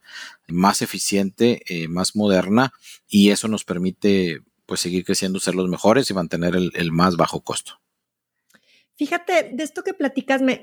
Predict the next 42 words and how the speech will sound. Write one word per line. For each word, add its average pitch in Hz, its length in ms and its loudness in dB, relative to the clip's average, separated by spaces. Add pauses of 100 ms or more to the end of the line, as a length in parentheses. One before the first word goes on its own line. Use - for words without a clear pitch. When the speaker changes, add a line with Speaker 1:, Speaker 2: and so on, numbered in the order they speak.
Speaker 2:
me 247 120 0
parece 247 300 2
muy 294 120 0
interesante 247 540 0
destacar 202 720 -2 (320)
que 220 720 2
iniciaron 262 800 0
con 214 280 -2
todo, 220 400 4
o 233 60 -6
sea, 185 380 0
empezaron 226 720 2 (500)
y 247 140 -2
llega 277 200 4
un 320 80 -4
momento 277 320 0
en 277 60 -2
que 262 100 0
tienen 254 300 0
que 285 80 -2
parar 220 280 0
y 262 60 4
decir, 240 500 0 (500)
"Por 262 120 2
aquí 254 220 -2
no 269 180 0
es", 233 300 0
¿no? 208 220 -4
Finalmente, 220 560 0
como 208 120 0
decías, 214 280 -2
no 254 240 2
estaba 254 540 2
dentro 220 320 -2
de 196 100 0
sus 190 180 -6
valores 202 460 2
a 208 60 0
lo 190 100 0
mejor 180 280 0
el 208 180 2
tema 208 360 2